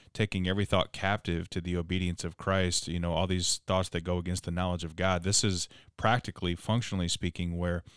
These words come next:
uh, this is what it looks like, I think, on a daily basis to do self-care in the context of being able to pray to ourselves and being able to know God's word and saying, "Lord, I know that this person's circumstances, you were, you were obviously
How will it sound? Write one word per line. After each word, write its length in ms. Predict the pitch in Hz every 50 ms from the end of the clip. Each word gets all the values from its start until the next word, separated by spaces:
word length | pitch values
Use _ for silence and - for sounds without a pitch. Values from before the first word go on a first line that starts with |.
| - - - - - - - -
uh, 200 | - 90 87 82 67
this 280 | 82 90 110 110 -
is 100 | 127 107
what 140 | 98 104 101
it 100 | 95 80
looks 220 | 85 95 - - 95
like, 120 | 92 -
I 80 | - -
think, 220 | - - 95 85
on 100 | 95 90
a 60 | 85
daily 320 | 80 82 87 90 87 87 85
basis 400 | 78 87 87 87 87 - 95 -
to 120 | - 82
do 160 | 82 85 87 87
self-care 680 | - - 85 85 - - - - 101 101 95 87 85
in 200 | 87 - 92 95
the 100 | 95 92
context 760 | - - - - 104 110 107 - - 104 92 87 82 - -
of 200 | - 87 87 80
being 240 | 85 90 90 87 87 87
able 200 | 87 85 85 82
to 120 | - 90
pray 380 | - - - - 98 104 107 110
to 160 | 107 - 90
ourselves 440 | 82 82 80 - - 92 85 85 82
and 80 | 85 82
being 220 | 90 98 98 98
able 180 | 95 92 90 90
to 80 | 87 85
know 180 | 85 87 87
God's 300 | 85 - 87 85 82 -
word 240 | 87 85 92 92 90
and 160 | 85 82 87
saying, 320 | - - 87 85 85 82 80 - - - - - - - - - - - - - _
"Lord, 220 | - 95 101 101
I 100 | 95 98
know 560 | 101 98 92 95 104 104 104 101 95 92 - - _ _ _ _ _ _ _ _ - 87
that 180 | 90 92 87 -
this 140 | 95 101 -
person's 400 | - - 104 95 - 95 90 -
circumstances, 880 | - 98 95 104 92 - - 92 87 85 - 98 87 85 82 82 87
you 180 | 87 90 95 104
were, 160 | 104 98 - -
you 140 | 90 101
were 100 | 104 95
obviously 440 | 90 92 95 95 92 - - 90 85